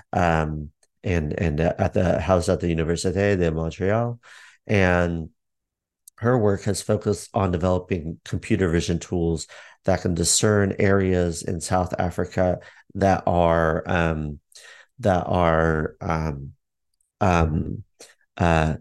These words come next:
whether they are townships or not. And so in South Africa during apartheid, um, there were, um,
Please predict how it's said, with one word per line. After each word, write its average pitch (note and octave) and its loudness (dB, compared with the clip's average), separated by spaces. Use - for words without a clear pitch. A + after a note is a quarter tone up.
whether F#2 2
they F2 6
are D#2+ 2
townships G2 -4
or - -6
not. D#2+ 0
And F#2 2
so E2+ 2
in C3 4
South A#2 2
Africa F#2+ 0
during G2 0
apartheid, E2+ 0
um, E2 0
there F#2 2
were, E2 2
um, D2+ -2